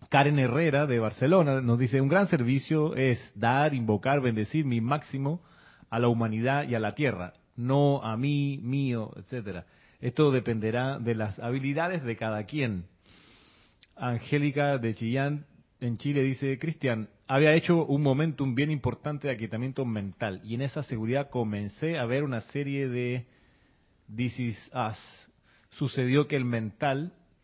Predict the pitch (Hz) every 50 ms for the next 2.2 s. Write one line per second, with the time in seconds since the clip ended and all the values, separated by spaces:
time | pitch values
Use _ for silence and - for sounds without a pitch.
0 | _ _ _ _ _ _ - 131 127 123 123 113 - - 117 113 117 123 123 120
1 | 120 - - - 123 113 107 117 135 135 135 131 - 127 120 127 143 143 - -
2 | 131 127 135 139